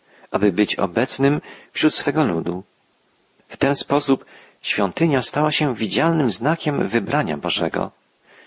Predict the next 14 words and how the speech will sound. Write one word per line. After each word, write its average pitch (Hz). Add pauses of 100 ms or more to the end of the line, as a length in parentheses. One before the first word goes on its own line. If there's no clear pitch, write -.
znakiem 131 (380)
Bożej 120
obecności. - (1700)
Od -
początku 123 (380)
Izraelitom 104
towarzyszyło 98
przekonanie, 107 (400)
że 113
chociaż 123
Pan 127
mieszka 110
w 87
niebie, 95